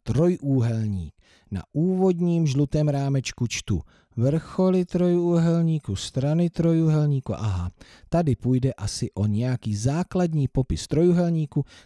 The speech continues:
takže se dívám na video, pouštím video a jdeme na to. Trojúhelník. Vrcholy trojúhelníku popisujeme velkými tiskacími písmeny. Vrcholy na obrázku jsou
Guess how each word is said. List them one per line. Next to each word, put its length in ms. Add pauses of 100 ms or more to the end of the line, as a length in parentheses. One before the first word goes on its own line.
takže 280
se 160
dívám 560
na 140
video, 520 (380)
pouštím 600
video 420 (200)
a 120
jdeme 260
na 200
to. 160 (500)
Trojúhelník. 1300 (1160)
Vrcholy 520
trojúhelníku 880
popisujeme 680
velkými 480
tiskacími 600
písmeny. 480 (520)
Vrcholy 560
na 160
obrázku 640
jsou 440